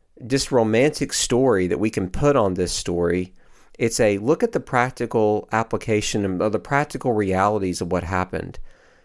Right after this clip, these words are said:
Ruth devoted herself to Naomi. And then here comes Boaz. And because he is a righteous and godly man, he makes these decisions to say, "Hey,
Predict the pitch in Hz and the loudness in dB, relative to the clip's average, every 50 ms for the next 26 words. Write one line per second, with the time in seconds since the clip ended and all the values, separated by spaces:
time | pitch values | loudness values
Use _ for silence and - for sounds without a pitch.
0 | _ _ _ - 113 139 170 185 185 - - 123 107 120 113 113 113 110 104 110 | _ _ _ -2 2 2 2 2 0 -2 -4 -2 2 2 4 4 4 2 2 0
1 | 110 101 98 - - 95 90 90 90 - - - - - - 104 98 92 90 90 | -2 -2 -2 0 0 0 0 0 -2 -4 -8 -18 -10 -6 -4 -2 0 2 2 2
2 | 90 90 87 85 82 78 - - _ _ - _ _ _ _ _ - 117 113 107 | 2 0 0 -2 -4 -6 -8 -10 _ _ -20 _ _ _ _ _ -6 -4 -2 0
3 | 113 117 117 113 104 101 98 92 92 - _ _ _ _ _ - - 135 139 139 | 2 2 2 2 2 0 -2 -4 -8 -12 _ _ _ _ _ -2 0 0 2 2
4 | 139 123 117 107 98 90 95 90 90 87 85 85 85 82 - - - - _ _ | 0 -2 -2 -2 -4 -4 -2 -2 -2 -2 -2 -4 -6 -6 -8 -10 -14 -16 _ _
5 | _ _ _ _ _ _ _ - 113 110 104 98 110 - 143 135 127 - - - | _ _ _ _ _ _ _ -4 -2 0 0 -2 -2 0 2 2 2 2 0 0
6 | 131 127 110 98 107 95 92 92 104 104 110 127 - - 135 - - 110 101 92 | 0 0 2 2 0 0 0 2 2 2 2 0 -2 -4 -6 -4 -2 -4 -2 -2
7 | 107 101 101 101 98 95 95 92 92 92 92 95 92 87 87 87 85 - - - | 0 0 0 0 0 -2 -2 -2 -2 -2 0 -2 -2 -2 -4 -6 -10 -10 -6 -4
8 | 120 113 113 113 117 - - - - 107 107 - - - 92 - - 110 104 98 | -2 0 0 0 0 -2 -4 -4 -2 -2 -2 -4 -4 -4 -4 -2 0 0 0 0
9 | - 113 95 95 - - 98 90 - - 113 113 110 98 92 90 85 - - - | 0 -4 -4 -4 -4 -4 -4 -4 -2 0 0 2 2 2 2 0 -2 -6 -12 -20
10 | - _ _ _ _ _ - 135 139 131 101 87 85 - | -20 _ _ _ _ _ -2 0 2 2 2 0 -2 -6